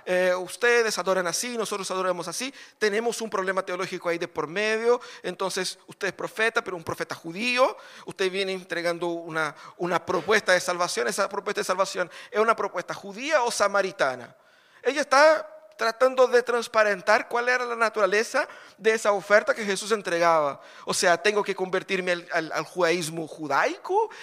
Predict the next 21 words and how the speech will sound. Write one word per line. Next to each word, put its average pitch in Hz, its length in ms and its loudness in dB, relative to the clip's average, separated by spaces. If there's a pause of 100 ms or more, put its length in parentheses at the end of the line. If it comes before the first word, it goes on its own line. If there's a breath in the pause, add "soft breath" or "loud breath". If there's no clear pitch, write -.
(100)
tengo 214 160 4
que 202 100 0
abandonar 185 480 2
mi 202 120 -6
familia, 185 440 0
mi 170 80 -6
tierra, 196 400 0 (220 loud breath)
mi 175 100 -8
gente 196 240 0
acá 214 180 2
para 196 140 0
vivir 185 260 -2
allá. 175 200 0
¿Cómo 349 240 -4
es - 160 -4
eso? 170 280 -4 (720 soft breath)
¿Qué 370 120 -2
estás 269 240 0
pidiendo 254 500 0
al 190 80 0
final? 160 380 0